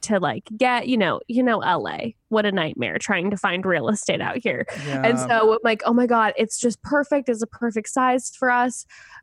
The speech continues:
Speaker 1: We love the people that we're getting it from." And I'm like, "I'm too nervous to look into this history and then be like, 'I don't want this house anymore.'" <laughs> But now I feel like I need to with what's been going on. Granted, since the dolls have been removed, it's been all quiet out here, but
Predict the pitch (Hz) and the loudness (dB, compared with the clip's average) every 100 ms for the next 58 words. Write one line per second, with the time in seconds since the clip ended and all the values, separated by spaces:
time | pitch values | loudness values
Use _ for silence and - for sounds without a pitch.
0 | - 240 226 226 220 220 247 233 202 196 | -2 2 4 2 0 -2 0 2 2 2
1 | 220 247 254 262 254 247 233 247 220 214 | 2 2 4 2 0 2 2 2 2 2
2 | 208 - 220 214 - 349 349 277 240 254 | 2 0 -2 0 2 2 4 2 2 0
3 | - 208 190 214 247 254 220 226 208 220 | 0 0 0 2 0 2 0 0 -2 -2
4 | - 262 262 294 359 - 226 226 220 220 | -2 0 2 2 0 2 2 4 2 2
5 | 202 190 - - 220 240 269 262 262 - | 2 0 -2 0 4 4 4 2 0 2
6 | 220 240 - 180 185 226 605 740 740 719 | 2 2 0 0 2 2 2 2 0 0
7 | - 466 - - 494 - - - - - | 2 2 0 -4 -4 -4 -10 -6 -8 0
8 | 285 294 320 349 349 302 294 262 262 294 | 2 4 4 4 4 2 4 4 6 6
9 | 427 - 233 190 214 294 - - - - | 6 4 2 2 4 2 0 -16 -10 -2
10 | 269 262 262 - 254 262 240 240 269 277 | 0 2 0 0 2 4 4 4 4 4
11 | 214 226 233 262 381 370 269 220 226 247 | 2 2 2 4 2 4 2 2 0 0
12 | 247 254 226 233 302 330 277 269 254 247 | 0 0 2 4 2 2 2 2 2 2
13 | 285 320 202 208 226 - 214 - 214 214 | 2 2 2 0 0 -4 -6 -2 0 2
14 | 196 220 - 240 240 240 190 - 214 247 | 2 2 0 0 2 2 0 -2 -2 0
15 | 202 175 196 196 180 | 2 2 2 2 2